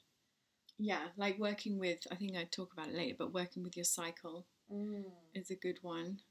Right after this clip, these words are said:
Speaker 2: Mm-hmm.
Speaker 1: Um, I know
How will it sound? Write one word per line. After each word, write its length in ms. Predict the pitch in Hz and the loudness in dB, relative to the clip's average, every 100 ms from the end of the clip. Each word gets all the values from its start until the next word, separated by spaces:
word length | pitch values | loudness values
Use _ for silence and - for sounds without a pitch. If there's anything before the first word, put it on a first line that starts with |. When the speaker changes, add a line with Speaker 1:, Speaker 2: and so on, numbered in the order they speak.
| _ | _
Speaker 2:
Mm-hmm. 180 | - - 185 _ - - - - - - - _ _ - | -20 -20 -20 _ -20 -18 -16 -14 -14 -16 -18 _ _ 8
Speaker 1:
Um, 340 | 240 233 233 | 10 10 6
I 120 | - 233 | 6 8
know 380 | 240 233 233 | 10 10 8